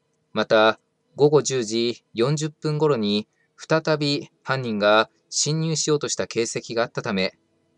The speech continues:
警察に被害届を提出。スカイベリーを栽培しているハウスに被害が集中していた模様です。真岡署は、イチゴ守り隊を発足させ、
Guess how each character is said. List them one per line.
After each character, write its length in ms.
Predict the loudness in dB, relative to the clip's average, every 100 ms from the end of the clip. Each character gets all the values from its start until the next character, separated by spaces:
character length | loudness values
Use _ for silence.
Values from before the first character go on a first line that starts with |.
| _ _ 0
警 140 | 2
察 280 | 2 -2 -4
に 240 | -4 -4 _ _ _ _
被 160 | -6 2
害 160 | 2
届 340 | 2 -4 -4 -6
を 40 |
提 240 | -8 -6 -8
出。 340 | -6 -8 -8 _ _ _ _ _ _ _ _ _ _
ス 100 | -4
カ 120 | 0
イ 40 | 2
ベ 100 | 2
リ 100 | 0
ー 80 | 2
を 240 | 2 2
栽 260 | 0 -2 0
培 160 | 0
し 80 | -2
て 100 | -4
い 40 | -4
る 80 |
ハ 120 | 0 0
ウ 40 |
ス 160 | 0 -4
に 300 | -4 -6 -8 _ _ _
被 140 | -6 0
害 200 | 0 2
が 340 | 2 2 0 _ _ _ _ _
集 260 | -4 -2 0
中 220 | -2 -2
し 100 | -2
て 80 | -2
い 80 |
た 80 | -2
模 80 | -4
様 140 | -4
で 80 | -6
す。 200 | -8 -10 _ _ _ _ _ _ _ _ _ _ _ _ _ _ _ _ _ -2
真 120 | 0
岡 140 | 0
署 180 | 2 4
は、 320 | 4 4 2 _ _ _ _ -14
イ 80 | -6
チ 160 | -4 2
ゴ 320 | 4 4 2
守 260 | -2 -2 -2
り 40 |
隊 160 | 0 0
を 40 |
発 200 | 0 -4
足 160 | -4 -4
さ 100 | 0
せ、 340 | 4 4